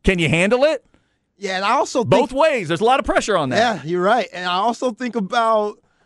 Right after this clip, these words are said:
Speaker 2: it could work in the opposite favor for y'all, us going up there and our players not knowing the magnitude of this rivalry because it's been so long since this game has happened.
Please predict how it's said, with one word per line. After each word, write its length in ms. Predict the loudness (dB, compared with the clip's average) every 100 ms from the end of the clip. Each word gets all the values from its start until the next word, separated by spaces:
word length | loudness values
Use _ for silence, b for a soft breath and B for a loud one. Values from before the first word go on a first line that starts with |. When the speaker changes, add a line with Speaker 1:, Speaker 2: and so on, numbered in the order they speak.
| _ _ _ _
Speaker 2:
it 120 | -8 -4
could 220 | -4 -2
work 380 | 0 2 0 -4 -20 -20 _ _ _ _
in 100 | -14
the 80 | -6 -2
opposite 560 | -2 -2 -2 -2 -4 -6 _ _ _ _ -2
favor 300 | 0 2 0
for 160 | -2
y'all, 560 | -2 -2 0 2 0 -2 -4
us 180 | -4
going 340 | -2 0 0 0
up 140 | -2
there 420 | -2 -4 -2 -2 -4
and 600 | -4 -2 -2 -2 -2 -4 -8 _ -4
our 180 | 0 0
players 640 | -2 -4 -2 0 0 -2
not 300 | -4 -6 -6
knowing 420 | -8 -6 -4 -4
the 80 | -6
magnitude 880 | -6 -4 -4 -4 -6 -2 0 0 -2 -4
of 240 | -2 -2 -2
this 180 | -6
rivalry 680 | -6 -4 -4 -2 -2 -2 -2
because 680 | -4 -6 0 0 0 -4 -8 _
it's 160 | -10 -8
been 240 | -4 -4
so 240 | -4 -4 -4
long 500 | -2 -2 -2 -2 -4
since 220 | -8 -10
this 200 | -10 -10
game 400 | -8 -6 -6 -8
has 180 | -10 -14
happened. 680 | -14 -6 -4 -4 -6 -6